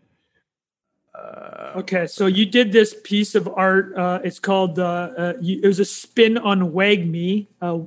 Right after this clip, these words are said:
Speaker 2: we
Speaker 1: Yeah,
Speaker 2: are gonna
Speaker 1: so for
Speaker 2: make it.
Speaker 1: Yeah,
Speaker 2: Right?
Speaker 1: which is the,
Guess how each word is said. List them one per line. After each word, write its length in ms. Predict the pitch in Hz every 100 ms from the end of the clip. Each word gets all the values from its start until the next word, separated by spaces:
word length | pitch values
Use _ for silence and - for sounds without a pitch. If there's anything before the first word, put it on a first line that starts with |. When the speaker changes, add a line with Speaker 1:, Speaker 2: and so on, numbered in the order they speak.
| -
Speaker 2:
we 100 | 123 -
Speaker 1:
Yeah, 100 | 196
Speaker 2:
are 40 |
gonna 100 | 185
Speaker 1:
so 160 | 170 180
for 60 |
Speaker 2:
make 160 | 180 180
it. 280 | 226 262 - _ _ _ _ _ _ _ _ _
Speaker 1:
Yeah, 160 | 139 120
Speaker 2:
Right? 120 | 110
Speaker 1:
which 180 | 120 -
is 120 | 117
the, 520 | 120 127 123 120 110